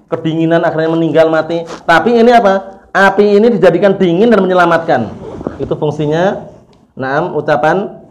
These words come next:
naam, menyelamatkan. Jadi dalam ayat tersebut, bardan wa salaman, itu menunjukkan bahwasannya apa? Naam, api tersebut menjadi dingin dan menyelamatkan Nabi Ibrahim alaihissalam. Seperti itu.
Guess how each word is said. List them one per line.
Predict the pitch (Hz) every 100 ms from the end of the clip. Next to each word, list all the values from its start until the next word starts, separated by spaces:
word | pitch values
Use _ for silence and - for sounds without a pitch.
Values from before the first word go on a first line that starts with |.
| - - -
naam, | 131 135 147
menyelamatkan. | 160 151 139 135 135 127 120
Jadi | 120 151
dalam | 139 131 139 131 - _ _ _
ayat | 127 143 139
tersebut, | 123 135 180 123
bardan | 120 170 139 151 139
wa | 147
salaman, | 147 160 165 175 175 202 233 - - - _ _ -
itu | 147
menunjukkan | 180 175 151 147
bahwasannya | 175 156 151 156 180
apa? | 156 165 170 - - _ _ _ _ _ _
Naam, | 123 135 147
api | 170 185 185
tersebut | 175 - 156 202
menjadi | 180 170 156 156
dingin | - 151 143 147 180 196 156
dan | 147
menyelamatkan | 147 143 143 143 135 156 160
Nabi | 127 127
Ibrahim | 117 117
alaihissalam. | 107 110 104 101 92 - - _
Seperti | 113 117 104
itu. | 92